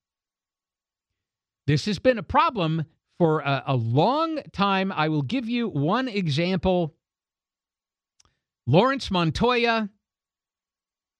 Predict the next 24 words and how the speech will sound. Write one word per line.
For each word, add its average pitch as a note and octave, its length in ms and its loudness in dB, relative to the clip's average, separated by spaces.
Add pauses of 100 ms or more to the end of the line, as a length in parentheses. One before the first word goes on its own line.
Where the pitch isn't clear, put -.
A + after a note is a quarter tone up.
(720)
fourteen A#3+ 500 2
years F3 240 0
old F3+ 240 -2
at E3 120 -8
the - 60 -12
time, D#3 520 -2 (1300)
made D#4 320 0
the C4 80 0
bad C4+ 340 -2
decision G#3+ 520 -4
to F3 100 -4
go A#3+ 240 -2
on A3+ 140 -4
a E3 60 0
joyride B2+ 880 -2 (460)
with D#3+ 200 2
his D3+ 240 -4
cousin F3+ 580 -2 (540)
and D#3 140 -2
some F3+ 140 0
other F3 200 0
friends. C#3+ 520 -2 (680)
And, C3 440 2
uh, B2 380 0